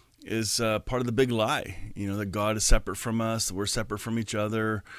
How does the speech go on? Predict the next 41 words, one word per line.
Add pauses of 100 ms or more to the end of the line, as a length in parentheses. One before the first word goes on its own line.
(460)
Oh
my
goodness,
it's, (160)
it's
wild. (720)
Um, (380)
yeah,
so
hello
to
a
few
of
you.
I'm
gonna
say,
oh,
Joy,
good
morning,
Joy.
And
Mark,
I'm
assuming
you're
both
together.
Bill (480)
down
in,
uh,
Georgia,
woohoo,
hope
you're
doing
well,
buddy.